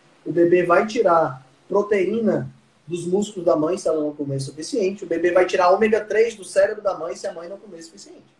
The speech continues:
Certo? Então, a gente sempre tem que pensar na gestante numa situação bem especial. Uma dieta carnívora se encaixa com a gestante?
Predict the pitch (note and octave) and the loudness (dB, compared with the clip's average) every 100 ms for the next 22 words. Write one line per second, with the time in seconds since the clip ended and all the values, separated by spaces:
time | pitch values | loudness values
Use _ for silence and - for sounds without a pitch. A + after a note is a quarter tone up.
0 | _ _ _ _ _ _ _ _ - - | _ _ _ _ _ _ _ _ -2 -2
1 | - - _ _ _ - E3 B3+ B3+ B3 | -2 -10 _ _ _ -6 0 0 0 -4
2 | G#3+ C#4+ - - - - G3 F3+ E3+ D#3+ | -6 -4 -4 -2 -6 -4 -6 -4 -4 -4
3 | C3 C3+ - A3 A3 F#3+ G3+ - F#3+ E3+ | -4 -4 -4 -4 -4 -6 -8 -4 -4 0
4 | G3 C4+ - _ - C#3 G3 A#3 - B3+ | -2 -2 -10 _ -6 0 0 0 -2 -2
5 | F4+ E4+ D#4 - _ _ _ _ A3+ A3+ | -2 -4 -6 -10 _ _ _ _ 0 4
6 | C#4 C#4 C#4 A3 A3 G#3+ F#3+ - F3+ F#3+ | 4 2 -2 0 2 2 2 -2 -4 0
7 | F#3+ F#3+ F3 D#3+ D3 C3+ A3 A3 - | 0 0 -6 -4 -4 -2 0 0 -2